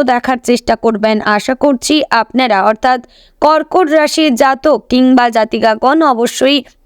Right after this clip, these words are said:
উপকৃত বোধ করবেন। তো বন্ধুগণ, চলুন এবার মূল আলোচনায় যাব। তার আগে আপনি যদি কর্কট রাশির জাতক জাতিকা হয়ে থাকেন,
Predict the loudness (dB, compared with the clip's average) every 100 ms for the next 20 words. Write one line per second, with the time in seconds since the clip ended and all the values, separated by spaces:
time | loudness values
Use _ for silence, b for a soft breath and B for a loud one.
0 | _ -2 0 0 -2 -2 -2 0 0 0
1 | -4 -2 -2 0 -2 -4 b b -2 0
2 | 2 2 2 2 2 2 0 2 2 4
3 | 2 2 2 2 0 2 2 0 -2 -2
4 | 0 0 0 0 0 0 0 0 2 0
5 | 2 0 B B B -2 -2 0 0 2
6 | 2 2 0 0 -2 0 -2 2 0 0
7 | -4 0 0 0 -2 -2 -2 -2 -2 0
8 | 0 0 -2 2